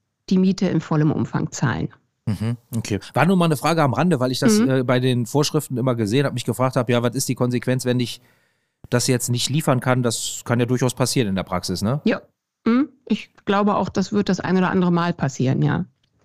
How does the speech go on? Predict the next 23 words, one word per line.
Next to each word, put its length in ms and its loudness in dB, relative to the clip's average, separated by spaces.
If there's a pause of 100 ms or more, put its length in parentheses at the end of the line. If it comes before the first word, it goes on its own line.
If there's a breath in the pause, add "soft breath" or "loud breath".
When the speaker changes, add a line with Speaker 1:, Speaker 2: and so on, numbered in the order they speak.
(760 loud breath)
Speaker 1:
Ja, 280 2
dann 400 0
ganz 280 -2
kurz 220 -2
noch 160 2
so 160 -2
zum 240 0
Abschluss 600 -2
sozusagen, 920 2
ähm, 320 2
sogenannte, 600 0 (180)
ähm, 260 2
Übergangsvorschriften 1080 0
gibt 200 0
es. 140 -2
Was 160 0
ja 100 0
auch 140 0
viel 240 0
kursierte, 720 2
war 160 2
dieses, 420 2 (260 loud breath)
ja, 140 0